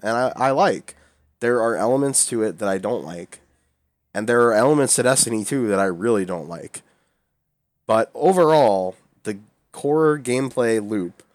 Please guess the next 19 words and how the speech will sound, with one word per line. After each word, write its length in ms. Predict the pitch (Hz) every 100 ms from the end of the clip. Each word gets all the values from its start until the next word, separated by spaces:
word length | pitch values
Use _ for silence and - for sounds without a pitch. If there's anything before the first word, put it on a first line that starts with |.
| _ _ _ _ 95
of 260 | 95 92
shoot 320 | - 120 120
guys, 400 | 107 113 107 104
get 220 | - 101 -
shit, 340 | 110 98 92
shoot 260 | - 101 87
more 220 | 95 90
guys, 540 | 87 87 87 - - - _ _ _ -
I'm, 200 | 92 85 _ -
I'm 160 | 98
into 220 | 98 85 85
that. 220 | 65 - -
It's 200 | 95 -
be-, 260 | 104 110 113
way, 560 | 95 113 147 156 151 - _ - _
the 60 | 104
gunplay 500 | 123 160 151 160 156
and 80 |
everything, 720 | 147 143 135 139 139 135 135